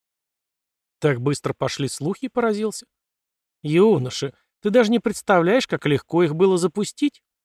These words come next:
Женщина поправила локон волос и лукаво мне улыбнулась. «Уж не рекламу ли вы мне делаете?» — поинтересовался я.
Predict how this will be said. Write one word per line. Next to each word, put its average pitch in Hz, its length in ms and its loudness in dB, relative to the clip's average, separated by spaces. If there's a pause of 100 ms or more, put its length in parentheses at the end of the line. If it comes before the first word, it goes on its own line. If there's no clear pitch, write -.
(400)
Женщина 147 540 -2
поправила 139 460 2
локон 139 360 2
волос 135 420 0
и - 20 0
лукаво 135 460 2
мне 139 180 0
улыбнулась. 147 680 -2 (1120)
«Уж 160 260 -2
не 156 120 2
рекламу 196 520 2
ли 262 120 2
вы 254 120 0
мне 247 240 0
делаете?» — 202 520 0
поинтересовался 127 800 -4
я. 135 200 -8